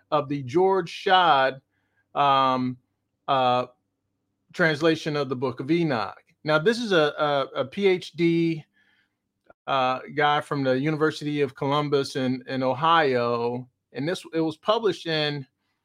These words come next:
uh, he finished it in November of eighteen eighty-one. He published it in, in, in, um, in the Library of Congress in eighteen eighty-two.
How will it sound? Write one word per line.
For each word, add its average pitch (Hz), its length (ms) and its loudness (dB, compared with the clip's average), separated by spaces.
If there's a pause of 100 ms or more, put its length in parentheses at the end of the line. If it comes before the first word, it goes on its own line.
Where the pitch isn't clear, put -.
(340)
uh, 135 180 0
he 165 140 -2
finished 214 340 -2
it 180 80 0
in 165 140 0
November 160 680 -2 (100)
of 135 160 0
eighteen 165 280 -2
eighty-one. 160 460 -2
He 156 80 -2
published 165 380 -2
it 147 80 -2
in, 131 160 -2
in, 131 340 -6
in, 131 300 -6
um, 123 500 -6
in 139 140 -2
the 127 80 2
Library 147 400 4
of 131 60 -10
Congress 165 600 -2
in 139 140 -4
eighteen 151 300 -4
eighty-two. 131 540 -4